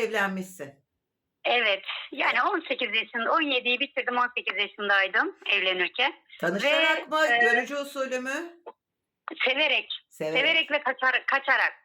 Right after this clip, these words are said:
Speaker 2: Liseyi
Speaker 1: Ne?
Speaker 2: bitirdim, kaçtım.
Speaker 1: Ne diyorsun?
Speaker 2: Evet.
Speaker 1: E, kaçtın, hiç aileni falan düşünmedin mi? Gözün mü dönmüştü, ne olmuştu?
Speaker 2: Ya, göz dönme değil de aileler biraz karşıydı.
Speaker 1: Evet.
Speaker 2: Ee,
Speaker 1: Hayır,
Speaker 2: bilinç-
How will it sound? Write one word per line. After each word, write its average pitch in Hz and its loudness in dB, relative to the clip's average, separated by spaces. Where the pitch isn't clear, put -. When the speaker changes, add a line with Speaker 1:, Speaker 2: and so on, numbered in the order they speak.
Speaker 2:
Liseyi 269 2
Speaker 1:
Ne? - 0
Speaker 2:
bitirdim, 311 0
kaçtım. 240 0
Speaker 1:
Ne 277 0
diyorsun? 247 0
Speaker 2:
Evet. 202 2
Speaker 1:
E, 165 -8
kaçtın, 277 -2
hiç 285 -10
aileni 277 0
falan 302 -2
düşünmedin 339 -10
mi? 240 -6
Gözün 240 -4
mü 330 -8
dönmüştü, 269 -6
ne 233 -2
olmuştu? 320 -4
Speaker 2:
Ya, 247 2
göz 302 0
dönme 359 0
değil 370 0
de 254 4
aileler 339 2
biraz 226 2
karşıydı. 202 0
Speaker 1:
Evet. 165 -4
Speaker 2:
Ee, 233 4
Speaker 1:
Hayır, 220 4
Speaker 2:
bilinç- 208 4